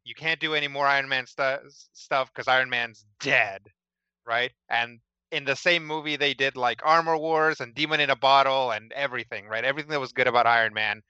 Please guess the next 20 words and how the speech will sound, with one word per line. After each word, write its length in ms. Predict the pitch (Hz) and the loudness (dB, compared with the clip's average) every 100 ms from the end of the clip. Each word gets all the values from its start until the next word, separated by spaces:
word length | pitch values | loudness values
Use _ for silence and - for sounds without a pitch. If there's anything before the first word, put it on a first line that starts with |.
| - - _ | -20 -20 _
just 280 | 139 110 - _ | -6 -6 -8 _
went 280 | 120 135 131 | 0 2 2
into 340 | 127 - 123 | 0 -4 -12
four 440 | 107 - 143 131 123 | -12 -8 0 2 2
movies, 680 | 120 120 110 107 101 101 - _ _ _ _ | 0 -8 -6 -8 -8 -12 -18 _ _ _ _
maybe 460 | _ 127 131 117 - | _ 0 2 2 0
eight 220 | 117 117 117 | -2 -6 -8
movies, 680 | 113 110 107 107 104 - - - | -12 -8 -8 -8 -10 -14 -18 -8
you 120 | 113 | -4
know, 180 | 101 101 | -2 -2
if 200 | 117 101 | -2 -8
you 220 | 107 104 98 _ - | -8 -12 -12 _ -2
count 320 | 127 113 107 | 0 0 -2
the 80 | 110 | -6
fact 220 | 117 107 | -4 -4
that 100 | 107 | -2
Iron 220 | 104 107 | -2 -2
Man 160 | 104 101 | -4 -8
wasn't 240 | 101 95 | -8 -8
everything. 400 | 95 - 92 - | -10 -12 -16 -18